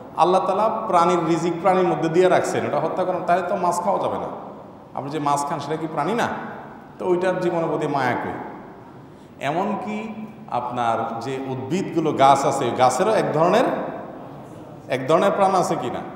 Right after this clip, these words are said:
তাহলে আপনি তো পানি খেয়ে থাকতে হবে, আর তো কিছু খেতে পারবেন না। যাই হোক, তো এই জন্য, আহ, যে প্রাণী আমাদের কষ্টের কারণ হয়, তাদেরকে প্রয়োজন হলে নিধন করা জায়েজ আছে, যদি প্রয়োজন হয়। মনে রাখবেন, প্রয়োজন ছাড়া মনে চাইলেও শখ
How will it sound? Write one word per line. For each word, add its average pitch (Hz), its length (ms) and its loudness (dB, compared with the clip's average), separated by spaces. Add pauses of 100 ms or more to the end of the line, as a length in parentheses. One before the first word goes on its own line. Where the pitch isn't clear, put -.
(320)
তাহলে 180 180 -4
আপনি 180 260 -4
তো 190 280 -6 (420)
পানি 151 220 0
খেয়ে 151 280 -2
থাকতে - 280 -6
হবে, 80 200 -6 (1080)
আর 120 120 -8
তো 147 80 -10
কিছু 113 180 -12
খেতে 98 180 -10
পারবেন 90 340 -12
না। - 60 -14
যাই 156 160 -2
হোক, 143 100 -4 (520)
তো 127 60 -6
এই 120 60 -6
জন্য, 135 500 -6 (300)
আহ, 95 600 -4
যে 160 260 -2
প্রাণী 143 260 -2
আমাদের 110 280 -4 (100)
কষ্টের 107 300 -6
কারণ 107 160 -2
হয়, 175 220 -6
তাদেরকে 175 640 -8 (460)
প্রয়োজন 143 380 2
হলে 175 360 -2
নিধন 151 400 -2
করা 156 280 -4
জায়েজ 104 300 -2
আছে, 104 220 -8 (220)
যদি 127 120 -8
প্রয়োজন 170 380 4
হয়। 113 200 0 (100)
মনে 131 160 2
রাখবেন, 104 280 0 (340)
প্রয়োজন 196 360 6
ছাড়া 208 240 4
মনে 175 260 2
চাইলেও 190 300 -2
শখ 185 180 -2